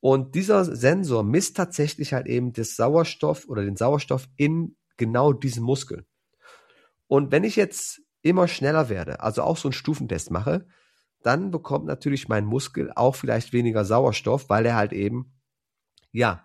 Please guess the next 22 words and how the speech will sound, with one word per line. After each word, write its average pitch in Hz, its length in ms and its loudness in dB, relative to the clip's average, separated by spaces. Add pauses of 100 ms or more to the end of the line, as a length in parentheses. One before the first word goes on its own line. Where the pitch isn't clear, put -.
lokal 113 520 0
auch 120 200 -4
ermüdet 123 640 0
und 123 200 -2
vielleicht 120 340 -2
auch 120 140 -2
in 123 120 -4
die 117 120 -6
anaerobe 117 640 -2
Energiebereitstellung 117 960 0
reingeht. 87 500 -10
So, 120 300 4 (320)
dann 107 180 -2
haben 233 180 0
wir 254 120 -2
nachher 165 640 0 (460)
auch 202 240 2
einen 143 300 0
sehr, 175 280 -2
sehr 202 140 0
schönen 151 400 -2
Stufentest - 960 -4